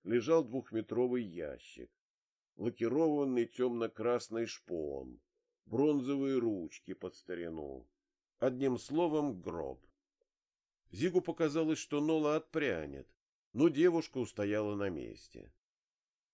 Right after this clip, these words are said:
«От тебя лишь требуется немного в нем полежать», пояснил Зиг, поднимая крышку и указывая на внутреннюю часть гроба.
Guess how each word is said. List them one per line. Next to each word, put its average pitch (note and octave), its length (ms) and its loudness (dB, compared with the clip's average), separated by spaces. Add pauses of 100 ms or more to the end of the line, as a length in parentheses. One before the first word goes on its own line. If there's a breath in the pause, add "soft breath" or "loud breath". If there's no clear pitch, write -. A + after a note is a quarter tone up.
(220)
«От A#2+ 180 0
тебя D#3 220 4
лишь C#3+ 200 0
требуется C#3 560 -2
немного C3+ 360 0
в B2 100 -2
нем C3 160 0
полежать», G#2 640 -4 (320)
пояснил G#2+ 500 -2
Зиг, C3 320 0
поднимая G#2 480 2
крышку C3+ 600 -2 (120)
и C3 80 2
указывая B2 640 4
на G#2+ 120 2
внутреннюю A2 600 0
часть G#2+ 320 -2
гроба. C2 580 -4